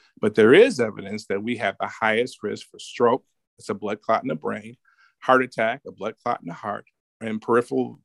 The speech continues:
vascular disease, or D V Ts, which are blood clots in our legs. So we have a,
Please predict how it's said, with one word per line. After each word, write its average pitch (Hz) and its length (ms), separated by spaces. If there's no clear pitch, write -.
vascular 143 460
disease, 104 480
or 104 120
D 131 260
V 139 160
Ts, 156 380
which 98 140
are 95 60
blood 110 240
clots 110 340
in 117 100
our 117 120
legs. 143 440
So 113 160
we 170 180
have 135 200
a, 101 120